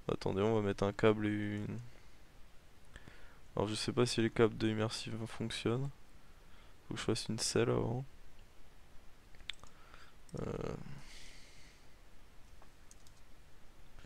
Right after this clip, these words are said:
Hop, donc c'est un bloc de lead. Alors, attends.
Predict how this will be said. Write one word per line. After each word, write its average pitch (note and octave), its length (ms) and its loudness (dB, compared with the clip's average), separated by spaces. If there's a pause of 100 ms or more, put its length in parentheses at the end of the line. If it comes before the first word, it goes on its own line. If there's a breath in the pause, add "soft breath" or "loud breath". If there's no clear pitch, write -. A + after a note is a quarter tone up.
(1300 loud breath)
Hop, A2+ 160 4 (720 loud breath)
donc A#2 200 -2
c'est - 320 0 (680)
un G#2+ 120 6
bloc G#2+ 320 2
de G#2+ 100 2
lead. A2+ 560 2 (2250 loud breath)
Alors, - 200 -2
attends. - 220 -8